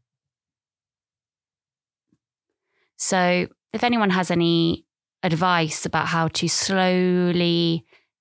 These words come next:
get a little bit more self, um, I don't know what the word is again. Sorry, words fail me right now, but just get a little bit better at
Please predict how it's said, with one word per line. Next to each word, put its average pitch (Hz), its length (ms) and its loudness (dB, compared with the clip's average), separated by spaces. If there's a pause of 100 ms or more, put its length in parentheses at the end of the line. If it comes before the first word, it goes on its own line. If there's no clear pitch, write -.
(140)
get 185 140 0
a 170 40 0
little 180 200 0
bit - 160 -2
more 170 140 0
self, - 800 -2 (1300)
um, 160 580 -2 (1700)
I 196 100 -2
don't 170 100 -2
know 170 240 -4
what - 120 -12
the - 80 -6
word 180 260 -4
is - 160 -8
again. - 320 -6
Sorry, - 280 -4
words 101 280 -4
fail 95 240 -4
me 92 100 -2
right - 220 -4
now, 92 160 -2
but - 200 -8 (280)
just - 160 -6
get 233 100 -2
a 220 40 -2
little 208 180 0
bit 202 260 -6
better 185 240 0
at - 180 -4